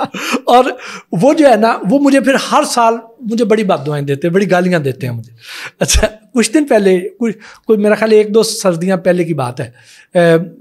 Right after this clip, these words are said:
तो मेरे एक दोस्त हैं, ब्यूरोक्रेट हैं, उनके, अ, घर मेहमान आए, उन्होंने अपने ड्राइवर को भेजा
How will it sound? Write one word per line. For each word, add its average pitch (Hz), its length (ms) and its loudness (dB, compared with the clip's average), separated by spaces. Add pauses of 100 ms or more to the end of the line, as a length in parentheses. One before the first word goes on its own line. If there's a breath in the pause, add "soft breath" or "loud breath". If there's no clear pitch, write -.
(600 loud breath)
तो 196 280 4
मेरे 214 200 4
एक 180 120 0
दोस्त 185 240 2
हैं, 185 100 0
ब्यूरोक्रेट 156 540 0
हैं, 120 400 -20 (300)
उनके, 247 340 0
अ, 190 1000 0
घर 165 260 -4
मेहमान 160 420 0
आए, 165 120 2
उन्होंने 165 280 -2
अपने 151 200 -4
ड्राइवर 135 340 -4
को 180 100 -6
भेजा 123 280 -2